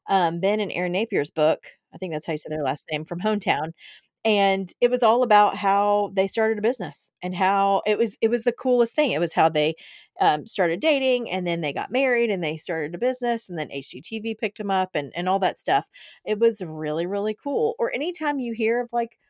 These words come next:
um, I don't know, I have many an underdog story where it's like, you know that they are, uh, they come from a place where they, they want to do something big, bigger than themselves, so they can give back to a community. And it's really powerful.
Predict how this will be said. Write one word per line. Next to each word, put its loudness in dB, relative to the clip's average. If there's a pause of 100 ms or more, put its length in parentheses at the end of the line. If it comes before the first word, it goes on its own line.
(300)
um, 0
I -2
don't 0
know, 4
I 2
have -2
many -2
an -2
underdog -2 (140)
story -2
where 2
it's -4
like, -8
you -6
know 2
that -2
they 2
are, 2 (340)
uh, 2 (140)
they 0
come -2
from -4
a -4
place -2
where -2
they, -2
they -2
want -4
to -4
do -4
something -4
big, -2
bigger 0
than -2
themselves, -4
so -8
they -2
can -14
give -2
back -2
to -12
a -12
community. -10
And -12
it's -16
really -2
powerful. -2